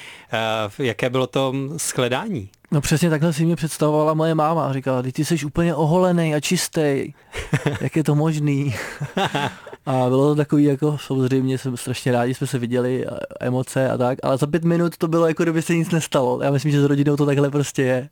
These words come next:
Speaker 1: Fakt?
Speaker 2: No.
Speaker 1: Jako
Speaker 2: A že to tak asi i má být, že, že po pěti minutách je to, jako kdyby jsme se viděli včera.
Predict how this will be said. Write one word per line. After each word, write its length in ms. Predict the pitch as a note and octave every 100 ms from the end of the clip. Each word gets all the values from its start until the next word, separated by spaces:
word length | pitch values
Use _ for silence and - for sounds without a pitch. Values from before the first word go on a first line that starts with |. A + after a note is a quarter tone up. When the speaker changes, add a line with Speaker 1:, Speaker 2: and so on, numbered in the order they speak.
| _
Speaker 1:
Fakt? 360 | - F3+ - -
Speaker 2:
No. 240 | C3 A#2+ - _ - - - - - _ _ _ _ -
Speaker 1:
Jako 360 | A#2 D3+ C#3
Speaker 2:
A 60 | C3
že 120 | C#3+
to 100 | D3+
tak 160 | D3+ D#3
asi 160 | -
i 120 | F3 D3+
má 160 | D#3
být, 300 | E3 A#2+ A#2
že, 200 | - B2 - _ _ _ _ -
že 120 | C3+
po 120 | C#3+
pěti 240 | C#3+ D3 C#3
minutách 440 | C#3 C#3+ C#3 C3+
je 60 | C#3
to, 80 |
jako 180 | C3+ C3+
kdyby 160 | C3+ C3
jsme 120 | C3
se 100 | C#3
viděli 260 | B2 B2+ B2
včera. 400 | - A#2+ A2+